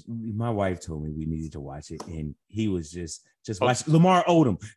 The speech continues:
Speaker 1: just watching Lamar Odom for, like, six weeks, and it was, um, Different Strokes, Todd Bridges, and a couple other people. I'm like, "These people are angry at everybody." <laughs> Anyway,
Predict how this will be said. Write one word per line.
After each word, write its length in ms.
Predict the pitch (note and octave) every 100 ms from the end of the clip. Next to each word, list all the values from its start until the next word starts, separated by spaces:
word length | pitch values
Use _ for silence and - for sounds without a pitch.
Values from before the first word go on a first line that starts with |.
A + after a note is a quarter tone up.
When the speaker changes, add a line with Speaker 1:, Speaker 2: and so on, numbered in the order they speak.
| -
Speaker 1:
just 100 | A#2+
watching 340 | C#3+ C#3 C#3
Lamar 380 | B2 C3 B2+ A#2+
Odom 380 | B2+ B2 A2+ G#2
for, 160 | A2+ G#2+
like, 300 | G#2 G2 F2 _
six 340 | - C3+ G2
weeks, 240 | G2+ A#2+ A#2 -
and 260 | D3+ C#3
it 120 | C3
was, 260 | A#2+ A#2+ A2+
um, 400 | A#2 A2+ A2+ G2+ - - - _
Different 300 | B2 B2+ B2+
Strokes, 340 | - C3 A#2+
Todd 300 | - C#3 C3+
Bridges, 560 | A#2 B2+ A#2 A2 A2 - _ _ _
and 160 | A#2 A2+
a 40 |
couple 280 | A2 C3 A#2+
other 180 | C3+ B2
people. 300 | A#2+ A2+ A2+
I'm 80 | A2+
like, 260 | G#2+ F#2+ - _ _ _ _ _ _
"These 220 | A2+ F3+ A3
people 520 | E3+ A#2 A#2 A#2 A2 _ _ _ _ _ _
are 160 | A#2+ B2
angry 600 | G#2+ B2+ F#3+ B2 F#2 D#2+ -
at 160 | A#2 -
everybody." 920 | C#3+ D#3+ F#3 A2 E2+ - G#2 - F#2 -
<laughs> 60 | - _ _ _ -
Anyway, 320 | D#3 G2